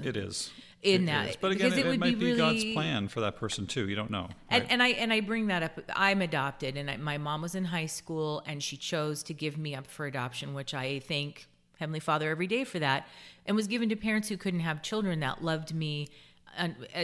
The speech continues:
Speaker 2: you know, because I was a gift from God, basically, because they couldn't have kids and they really wanted kids. And what a blessing that was for her to do that. And, and I'm sure she learned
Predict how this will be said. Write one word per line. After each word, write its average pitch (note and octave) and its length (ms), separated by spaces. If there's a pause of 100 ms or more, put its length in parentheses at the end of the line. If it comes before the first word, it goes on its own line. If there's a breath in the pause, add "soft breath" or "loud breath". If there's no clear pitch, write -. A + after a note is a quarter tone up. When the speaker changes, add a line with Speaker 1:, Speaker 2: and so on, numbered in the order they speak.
Speaker 2:
you E3+ 120
know, C#3+ 100
because F3+ 640
I D#3 140
was D3+ 180
a C#3+ 40
gift D3 280
from C#3 200
God, C3 280
basically, C#3+ 520
because C#3 340
they B2+ 140
couldn't C#3+ 420
have C3+ 300
kids C3+ 360
and D3 140
they C3+ 80
really C3+ 280
wanted B2+ 480
kids. A#2+ 340 (400 loud breath)
And E3+ 120
what F3+ 120
a F3+ 40
blessing E3+ 440
that B2 180
was D#3 540 (240 loud breath)
for D#3 160
her C#3+ 160
to - 180
do C3 240
that. A2+ 340 (300 loud breath)
And, D#3+ 360
and E3 140
I'm D3 100
sure D3 200
she C#3+ 200
learned C3 440